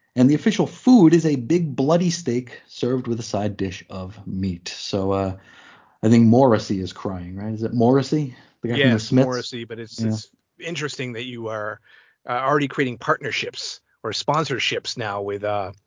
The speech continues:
Speaker 2: not even with, like, a particular brand. It's like, "Yeah, bloody steak. That's a
Speaker 1: Yeah.
Speaker 2: Preacher steak right there."
Speaker 1: So what, what would you say is the official food of this program?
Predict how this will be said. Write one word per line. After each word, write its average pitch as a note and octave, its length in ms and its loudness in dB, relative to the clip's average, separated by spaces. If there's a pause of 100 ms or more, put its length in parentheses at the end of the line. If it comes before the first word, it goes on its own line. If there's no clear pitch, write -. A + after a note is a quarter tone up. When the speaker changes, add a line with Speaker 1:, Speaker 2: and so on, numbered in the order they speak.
(100)
Speaker 2:
not G3 140 4
even C4 160 8
with, E3 80 4
like, C#3+ 120 -2
a - 40 -18
particular C3+ 420 -4
brand. A2 400 -8
It's - 140 -10
like, G#2+ 100 -6
"Yeah, B2 160 0
bloody G#2+ 380 -6
steak. - 440 -8 (360)
That's A#3 260 4
a C4+ 60 8
Speaker 1:
Yeah. - 80 0
Speaker 2:
Preacher F#3+ 340 2
steak A2 400 -6
right A2+ 240 -2
there." C#3+ 400 -4 (200)
Speaker 1:
So - 160 -2
what, F#3 260 4
what G3+ 140 6
would G3+ 120 6
you G3 140 8
say F#3 260 4
is E3 140 6
the E3 100 6
official E3 300 2
food D3+ 240 4
of B2 80 2
this B2 100 2
program? C3 600 -4